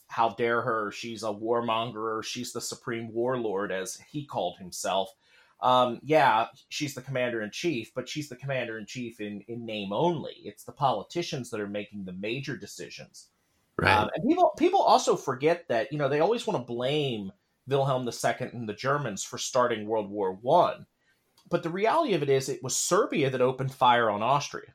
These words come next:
Speaker 1: Austria-Hungary. And
Speaker 2: Right.
Speaker 1: Austria-Hungary retaliated.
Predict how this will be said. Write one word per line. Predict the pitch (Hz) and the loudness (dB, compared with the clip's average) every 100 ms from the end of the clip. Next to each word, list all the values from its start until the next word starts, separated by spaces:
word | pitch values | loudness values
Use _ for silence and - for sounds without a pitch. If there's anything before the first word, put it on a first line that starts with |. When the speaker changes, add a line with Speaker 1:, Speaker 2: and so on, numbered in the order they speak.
| _ | _
Speaker 1:
Austria-Hungary. | - 113 - 113 123 160 151 - _ _ _ _ - | 0 0 0 -2 0 -2 -4 -10 _ _ _ _ -4
And | 127 | 4
Speaker 2:
Right. | 160 190 | 8 10
Speaker 1:
Austria-Hungary | 87 185 - 190 214 147 131 | 8 4 0 -2 0 0 0
retaliated. | 117 113 185 226 180 92 64 - | -2 -4 4 4 4 0 -4 -10